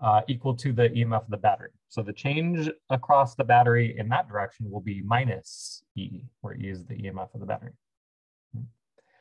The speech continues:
Um, across a resistor, um, if you're traveling in the same direction as the current, so see how the current is going to the right in this, uh, picture. And if we also are jumping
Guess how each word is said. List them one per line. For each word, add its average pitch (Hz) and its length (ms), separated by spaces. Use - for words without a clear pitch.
Um, 131 320
across 349 380
a 196 360
resistor, 139 680
um, 139 460
if 143 160
you're 160 120
traveling 214 600
in 185 160
the 180 80
same 165 320
direction 151 500
as 127 360
the 117 100
current, 117 380
so - 220
see 143 140
how 143 80
the 131 100
current 139 320
is 123 100
going 120 260
to - 60
the 127 120
right 98 240
in 101 100
this, 117 400
uh, 98 280
picture. - 400
And 131 120
if 131 80
we 156 140
also 190 380
are 147 240
jumping 135 720